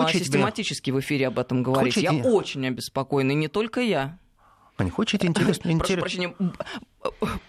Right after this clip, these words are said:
Speaker 2: большая часть российского общества,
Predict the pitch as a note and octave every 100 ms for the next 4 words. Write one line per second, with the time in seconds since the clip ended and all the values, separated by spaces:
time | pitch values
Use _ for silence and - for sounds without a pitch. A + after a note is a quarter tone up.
0 | - F3+ F#3+ D4+ C#4+ - D3 D3 - -
1 | - D3+ D3+ F#3 F#3 E3+ F3+ - - -
2 | - - -